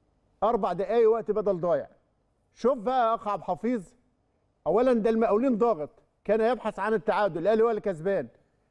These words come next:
لو جبت اللقطة اللي بعديها هت-، هتكتشف إنه الماتش امتد للدقيقة مية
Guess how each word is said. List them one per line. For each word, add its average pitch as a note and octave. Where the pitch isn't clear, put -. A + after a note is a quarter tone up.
لو F3
جبت B3+
اللقطة A3+
اللي G#3+
بعديها A#3
هت-، G3
هتكتشف G#3
إنه G3+
الماتش G#3
امتد A3
للدقيقة G#3
مية G#3+